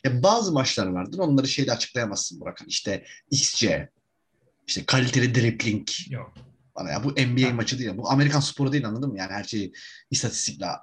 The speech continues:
Speaker 1: açıklayalım yani. O, öyle olsaydı
Speaker 2: Burada
Speaker 1: çok
Speaker 2: bu, burada duygular var, tutku var.
Speaker 1: Aynen öyle yani. Bazen duygular ve tutkular işin içerisine giriyor.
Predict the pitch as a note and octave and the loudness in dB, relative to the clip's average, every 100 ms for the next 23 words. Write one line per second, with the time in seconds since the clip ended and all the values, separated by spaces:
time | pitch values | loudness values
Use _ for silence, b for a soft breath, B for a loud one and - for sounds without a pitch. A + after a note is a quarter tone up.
0 | _ - - - E2+ E2 F2+ - E2+ F2+ | _ -6 -6 -8 -10 -10 -10 -12 -12 -8
1 | D#2 D2+ - B2 A2 D#3 C#3+ A2+ A#2+ C3+ | -8 -8 -2 0 6 8 8 6 2 2
2 | C#3 D#3+ D3+ C#3+ D3 C#3 F3 D3+ C#3 C#3+ | 4 2 0 0 0 2 0 -2 -4 4
3 | F3 D#3 E3 D3+ A#2+ A2 - C#3+ - B2 | 4 6 4 4 2 -2 -4 -8 -2 -2
4 | G2 - _ - - _ _ _ _ _ | -2 -8 _ -20 -20 _ _ _ _ _
5 | _ _ - B2+ A2+ C3+ A2+ F#2 F#2 C3 | _ _ -2 2 6 6 6 2 4 4
6 | A2 D#3 C#3+ C#3 A#2+ A2+ A2 D3 C#3+ - | 6 4 6 6 6 2 0 -2 -4 -6
7 | B2 A#2 G2 A2 G#2 G2 F#2 F#2 E2+ F2 | -4 -4 -4 -6 -8 -8 -8 -8 -10 -10
8 | D#2+ | -14